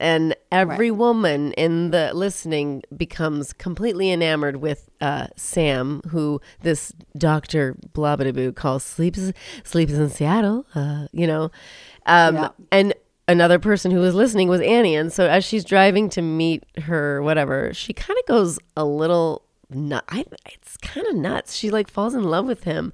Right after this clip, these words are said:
Speaker 1: and she works for a paper. She's, like, a writer, and, um, you know, her, her cohort is Rosie O'Donnell. That's her bestie. And
Speaker 2: Mm-hmm.
Speaker 1: they make her write a story about it.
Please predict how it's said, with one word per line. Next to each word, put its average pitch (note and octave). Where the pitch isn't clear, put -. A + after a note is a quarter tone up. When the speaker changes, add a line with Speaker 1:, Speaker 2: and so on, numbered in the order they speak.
Speaker 1:
and F#3+
she A#3+
works G#3+
for G#3+
a F#3+
paper. F3+
She's, F3+
like, F#3
a F#3+
writer, D#3+
and, E3
um, D3+
you F#3
know, D#3+
her, D#3+
her D#3
cohort F3
is D3
Rosie D#3+
O'Donnell. C#3+
That's D3
her E3+
bestie. C#3
And D#3+
Speaker 2:
Mm-hmm. D#3+
Speaker 1:
they F#3+
make F#3+
her F#3
write E3
a D#3+
story D#3
about D#3
it. E3